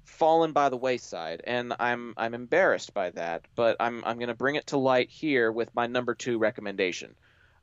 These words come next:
Um, this show, uh, it's, it's so different. It's so, so different from anything else that I've watched, and yet so accessible and attainable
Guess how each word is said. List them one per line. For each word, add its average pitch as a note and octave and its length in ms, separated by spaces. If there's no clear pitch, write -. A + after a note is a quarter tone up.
Um, G2 440
this C#3+ 200
show, D#3+ 560
uh, C#3 460
it's, - 680
it's E3 200
so A#3 300
different. - 560
It's E3 200
so, G#3+ 360
so G#3 240
different E3 340
from C#3+ 140
anything C#3 360
else B2 200
that A#2+ 100
I've A2 140
watched, A2 400
and C#3 240
yet C#3+ 320
so D#3+ 720
accessible D3+ 1160
and A#2+ 560
attainable C#3 720